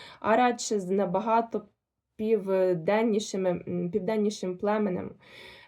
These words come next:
яке проживало у середньому Подніпров'ї на південь від Києва, або, як стверджував Вернадський, на схід від Азовського моря. На думку антинорманістів, у середньому Подніпров'ї, тобто в долині, е, долині річки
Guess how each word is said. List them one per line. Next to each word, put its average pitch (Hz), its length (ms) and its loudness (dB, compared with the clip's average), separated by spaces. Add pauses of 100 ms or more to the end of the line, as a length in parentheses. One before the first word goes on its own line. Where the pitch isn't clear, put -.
яке 202 580 2
проживало 208 600 2
у 214 60 -8
середньому 202 600 0
Подніпров'ї 208 880 0
на 220 140 0
південь 202 420 -2
від 202 220 0
Києва, 226 680 0
або, 196 180 0
як 190 140 -2
стверджував 196 480 -2
Вернадський, 202 640 0
на 190 120 0
схід 226 320 -6
від 185 140 -2
Азовського 185 540 -2
моря. 175 380 -2 (600)
На 233 200 2
думку 247 640 0
антинорманістів, 254 1300 0 (480)
у 214 80 -4
середньому 311 580 4
Подніпров'ї, 196 840 0
тобто 226 300 -2
в 190 40 -8
долині, 202 440 2
е, 190 260 2
долині 208 540 2
річки 190 720 -2